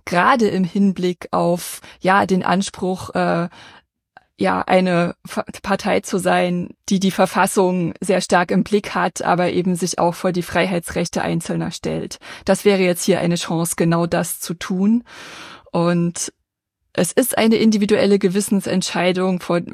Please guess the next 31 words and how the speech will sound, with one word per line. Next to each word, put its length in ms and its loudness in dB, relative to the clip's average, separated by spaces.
wo 240 -2
man 200 2
sich 180 -4
auch 140 0
vor 180 0
niemandem 400 0
rechtfertigen 800 -2
muss. 320 -6
Und 100 -2
deshalb 240 2
ist 140 0
es, 100 -4
glaube 200 0
ich, 80 -4
jetzt 200 -2
ein 80 2
guter 320 2
Zeitpunkt, 800 -4
wenn 100 0
jetzt 220 -2
genau 500 2
jetzt 640 -4
das 260 0
dann 240 0
auch 260 -2
eben 300 -4
zu 160 -6
einer 180 -2
Abstimmung 460 -6
kommt. 480 -10
Und 240 0